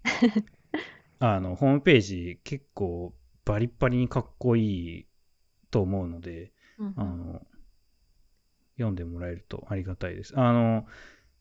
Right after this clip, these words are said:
Speaker 2: そうなんですよ。結構いい話で、えっと、四百エフっていう会社の、えっと、由来なんですけど、えっと、ゴッホって、えっ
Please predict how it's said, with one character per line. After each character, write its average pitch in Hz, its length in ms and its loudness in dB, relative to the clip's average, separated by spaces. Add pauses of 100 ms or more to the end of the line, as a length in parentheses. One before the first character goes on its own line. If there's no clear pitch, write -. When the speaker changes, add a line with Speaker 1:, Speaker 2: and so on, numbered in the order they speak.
(140)
Speaker 2:
そ 185 240 6
う - 20 8
な 107 100 6
ん 92 60 0
で 90 60 -4
す 92 60 -10
よ。 95 60 -8
結 - 200 -2 (140)
構 92 180 -2
い 113 100 2
い 92 40 -2
話 90 380 -8
で、 90 220 -10
え 98 40 -6
っ 95 40 -8
と、 101 140 -4
四 139 200 2
百 214 240 0
エ 220 60 4
フ 127 120 0
っ - 40 0
て - 220 -14
い 87 80 -6
う 87 40 -8
会 90 240 -6
社 92 460 -4 (360)
の、 101 320 -2 (420)
え 104 60 -4
っ 95 60 -6 (140)
と、 95 180 -6
由 95 140 -2
来 120 440 2
な 120 140 0
ん 92 120 -2
で 90 120 -8
す - 120 -16
け 98 100 -6
ど、 90 300 -10 (320)
え 113 80 -2
っ 104 60 -2
と、 92 520 -4 (1160)
ゴ 139 120 2
ッ - 40 -2
ホ 101 420 0
っ - 240 -20
て、 90 340 -4
え 104 40 -4
っ - 60 -10